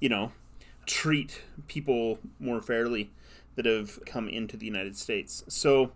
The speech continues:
that was definitely on my mind a lot at the time period and would have even prevented me from maybe going some, to see some movies that I would have wanted to see.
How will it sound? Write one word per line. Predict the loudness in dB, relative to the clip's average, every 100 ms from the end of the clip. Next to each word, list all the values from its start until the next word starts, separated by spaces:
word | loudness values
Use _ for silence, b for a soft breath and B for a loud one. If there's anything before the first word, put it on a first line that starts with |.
| -18 -14
that | 6 12 12
was | 12
definitely | 12 12 12 12
on | 10 10
my | 8
mind | 10 6 4 0
a | 0
lot | 6 6 4 0
at | -4
the | -4
time | -2 -2
period | 0 -4 -4 -6 -10
and | -4 -2 2
would | 0
have | 0 -6 -8
even | -2 0 2 0 -4 -16
prevented | -8 2 4 4
me | 2
from | 2 0 2
maybe | 2 0
going | -2 -2 -2
some, | -2 -2 -2 -2
to | -6
see | -4 -4
some | -2
movies | -2 -2 -4
that | -2
I | -2
would | -2
have | -6 -8
wanted | -10 -10 -10
to | -10
see. | -8 -10